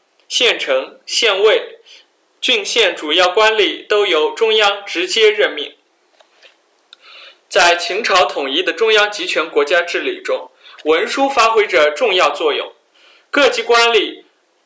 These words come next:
机构、官僚机构以文书推行行政管理。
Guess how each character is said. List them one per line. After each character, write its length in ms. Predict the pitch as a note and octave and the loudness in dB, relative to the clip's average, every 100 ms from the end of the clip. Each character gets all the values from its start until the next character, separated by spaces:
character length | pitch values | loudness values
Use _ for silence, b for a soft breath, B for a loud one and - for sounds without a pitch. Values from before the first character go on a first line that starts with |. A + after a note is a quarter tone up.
| _ - | _ -6
机 240 | G#3+ A3+ | -4 0
构、 320 | A3+ F#3+ - | 4 2 2
官 220 | - B3 G#3 | 2 2 4
僚 240 | C#3 E3+ | 2 0
机 180 | - A3+ | -4 -2
构 360 | A3 F3+ - - | 0 0 -4 -12
以 320 | D#3 D3 - | -10 -10 -4
文 220 | D#3+ D#3 | 0 0
书 200 | G#3 C4 | -2 -4
推 200 | C4 A#3+ | 0 0
行 320 | A#3 D3+ C#3+ C#3 | 0 -4 -6 -4
行 240 | - D3 | -6 -2
政 200 | A3+ F#3+ | -2 0
管 200 | D3 D3 | 0 0
理。 180 | E3+ | -4